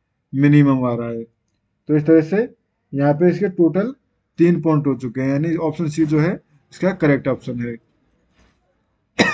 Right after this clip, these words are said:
अब friends question number two है हमारे पास, the,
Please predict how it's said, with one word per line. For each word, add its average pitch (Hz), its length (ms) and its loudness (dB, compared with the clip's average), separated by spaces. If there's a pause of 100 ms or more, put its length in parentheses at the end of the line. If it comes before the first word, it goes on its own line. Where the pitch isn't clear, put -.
(1700)
अब 156 100 -14
friends 180 220 2
question 175 300 2
number 180 320 6
two 165 180 4
है 170 100 4
हमारे 156 240 2
पास, 175 200 2
the, 165 300 4